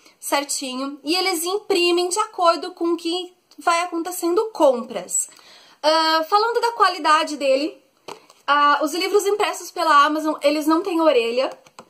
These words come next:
certo? É, a capa é comum, eu não gosto disso, eu gosto de livro com orelha. A, a capa,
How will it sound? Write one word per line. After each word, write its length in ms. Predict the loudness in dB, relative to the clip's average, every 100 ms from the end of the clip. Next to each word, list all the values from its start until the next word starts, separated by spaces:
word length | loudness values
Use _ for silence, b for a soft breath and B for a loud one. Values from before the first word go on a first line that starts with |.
| _
certo? 600 | _ -4 -2 -2 -4 -8 -8 b b b -10
É, 520 | -4 0 2 4 2 0 _
a 100 | -8
capa 380 | -2 0 0 0
é 80 | -4
comum, 580 | 2 4 4 2 -2 -4 -2
eu 360 | 2 2 2 0
não 280 | 2 4
gosto 440 | 4 4 2 -2 -6
disso, 600 | -4 -6 -6 -6 -6 -4
eu 160 | -2 4
gosto 380 | 4 4 0 -6
de 100 | -4
livro 300 | -2 -2 -4
com 240 | -2 0
orelha. 580 | 4 4 4 2 0 -4 B B B _ _ 2
A, 560 | 4 4 4 4 2 0 -4
a 20 |
capa, 760 | -2 0 0 0 -4 -4 -6